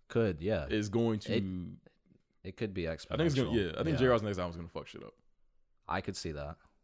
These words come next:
Speaker 2: He's on that path. Like, I, I think that next album is going to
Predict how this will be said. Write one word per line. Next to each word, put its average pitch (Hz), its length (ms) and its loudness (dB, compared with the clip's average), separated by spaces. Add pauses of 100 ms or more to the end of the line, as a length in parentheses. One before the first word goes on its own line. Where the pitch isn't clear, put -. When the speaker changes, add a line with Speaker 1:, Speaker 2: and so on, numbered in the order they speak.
(800)
Speaker 2:
He's 160 140 4
on 147 100 8
that 113 160 4
path. 85 340 -2
Like, 76 160 -2
I, 101 100 0 (120)
I 104 100 6
think 127 180 0
that 107 140 4
next 101 220 -2
album 92 280 -2
is 87 120 -8
going 95 240 -4
to 90 160 -8